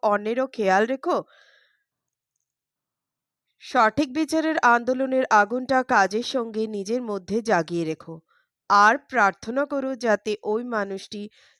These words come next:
বা ওই মেয়েটি খুব তাড়াতাড়ি সঠিক বিচার পায়, সঙ্গে তার পরিবারও। আর আন্দোলনকারীদের আন্দোলন খুব তাড়াতাড়ি যেন সফলতা পায়। আমরা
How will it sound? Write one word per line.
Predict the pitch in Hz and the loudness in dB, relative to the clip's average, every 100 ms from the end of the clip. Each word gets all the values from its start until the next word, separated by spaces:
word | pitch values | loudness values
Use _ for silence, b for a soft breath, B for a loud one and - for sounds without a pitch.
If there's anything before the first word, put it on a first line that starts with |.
| 202 | -2
বা | 190 190 - | 2 2 2
ওই | 208 233 | -4 -4
মেয়েটি | 240 202 190 208 | -4 -6 -6 -12
খুব | 196 - 269 - | -12 -8 -8 -2
তাড়াতাড়ি | 214 190 185 185 185 | 0 0 -2 -6 -6
সঠিক | - 220 185 202 196 | -8 -2 -2 -2 -10
বিচার | 175 175 185 170 | -8 -6 -6 -6
পায়, | 147 135 160 _ _ _ _ | -8 -10 -14 _ _ _ _
সঙ্গে | - 233 190 180 185 269 - | -10 0 0 0 -4 -6 -2
তার | 185 190 | -2 -2
পরিবারও। | - 180 160 160 151 156 _ _ _ _ _ _ _ _ _ _ _ _ | -2 -6 -6 -10 -12 -14 _ _ _ _ _ _ _ _ _ _ _ _
আর | - 196 185 302 - - | 4 6 6 2 -4 4
আন্দোলনকারীদের | 220 190 190 214 240 240 214 196 180 185 | 6 4 0 -4 -4 0 0 0 -2 2
আন্দোলন | 175 170 185 196 180 214 - _ _ _ | 2 0 -6 -4 -6 -8 -14 _ _ _
খুব | - 349 - | -6 -6 -2
তাড়াতাড়ি | 196 170 175 190 190 | -2 0 -2 -6 -6
যেন | 180 175 302 | -6 -6 -8
সফলতা | - 208 165 170 165 - | -4 -2 -2 -6 -12 -14
পায়। | 160 - 165 _ _ _ _ _ _ _ _ _ | -14 -16 -16 _ _ _ _ _ _ _ _ _
আমরা | 233 254 262 285 294 | 4 6 4 4 2